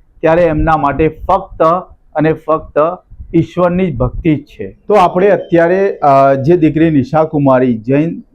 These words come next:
દીક્ષા લઈ રહી છે, જૈન ધર્મની અંદર, એ દીકરીના ઘરે જ છીએ. તો એમના મમ્મી પપ્પાને પણ આપણે મળીએ, પહેલાં તો જાણીએ એમના મમ્મી પપ્પા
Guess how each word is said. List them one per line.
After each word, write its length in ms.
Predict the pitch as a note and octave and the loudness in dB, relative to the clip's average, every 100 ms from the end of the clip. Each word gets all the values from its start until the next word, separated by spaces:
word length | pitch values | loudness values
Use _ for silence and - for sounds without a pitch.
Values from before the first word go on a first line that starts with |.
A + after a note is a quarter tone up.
| _ C3+ | _ -6
દીક્ષા 680 | B2+ - - D3+ D#3 - - C3 | -6 -6 -2 0 2 -2 -8 -4
લઈ 240 | A#2 C3 | 2 2
રહી 140 | D3+ | 2
છે, 180 | C#3+ E3+ | -2 -4
જૈન 320 | B2 A#2 A#2+ | -2 0 0
ધર્મની 460 | A2 D3+ D3 D3+ D#3 | -2 -2 0 -2 -2
અંદર, 260 | D3 D#3 D3+ | -2 -2 -2
એ 60 | |
દીકરીના 460 | B2 - A#2+ B2+ C3 | -4 -6 -2 0 0
ઘરે 400 | G2 A2 C3 E3 | -2 -2 0 0
જ 80 | E3+ | -4
છીએ. 320 | - D3+ G3 - - - _ | -4 -2 -2 -6 -20 -20 _
તો 420 | C#3+ C#3+ C#3+ D3 _ D#3+ | 2 4 2 -2 _ -2
એમના 440 | E3 G3+ G#3+ G3+ C#3+ | 2 2 2 -2 0
મમ્મી 320 | D3 D3+ F#3+ | 0 0 -2
પપ્પાને 380 | F#3 E3 E3+ E3+ | -4 -2 -4 -4
પણ 260 | - F#3 - | -2 -4 -2
આપણે 380 | C3+ C#3+ E3 - | -2 0 -2 0
મળીએ, 460 | C3 B2+ C3+ E3 F#3+ | 2 2 2 2 0
પહેલાં 300 | E3+ E3+ F3+ | 0 0 -2
તો 80 | |
જાણીએ 380 | F#3 C#3 C3+ D#3 | -2 0 2 0
એમના 220 | F3 F3 | -2 -4
મમ્મી 260 | D3+ C3+ D3 | -2 -2 -4
પપ્પા 420 | D#3 D#3 D#3+ E3 | -4 -4 -2 -2